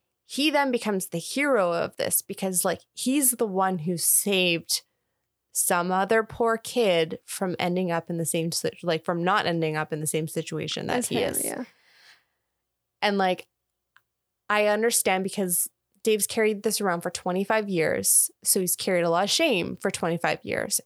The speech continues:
Speaker 1: And so he just basically wants to keep it as a simple story. But because it basically got out of hand, he seems to think this, like, simple story is just gonna go away. But it's a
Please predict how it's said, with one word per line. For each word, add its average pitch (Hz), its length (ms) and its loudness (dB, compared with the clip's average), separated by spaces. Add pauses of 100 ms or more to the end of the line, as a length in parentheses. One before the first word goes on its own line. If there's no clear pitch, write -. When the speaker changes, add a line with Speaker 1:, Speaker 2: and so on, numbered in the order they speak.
Speaker 1:
And 180 160 0
so 175 180 2
he 214 220 -2
just 208 240 -2
basically 185 400 -2
wants 175 280 0
to 185 100 0
keep 185 200 -4
it 180 80 4
as 170 200 0
a 170 40 0
simple 185 300 0
story. 175 720 0 (320)
But 202 140 0
because 220 300 0
it 214 120 0
basically 185 460 0
got 170 240 0
out 160 180 2
of 156 120 -4
hand, 175 1000 0 (320)
he 202 140 -4
seems 214 280 2
to 202 120 0
think 185 260 -2
this, - 320 0
like, 165 160 0
simple 180 300 0
story 170 400 2
is 170 100 -2
just - 240 -2
gonna 160 220 -2
go 156 200 0
away. 170 540 0 (960)
But 190 400 2 (1500)
it's 185 280 2
a 165 80 -2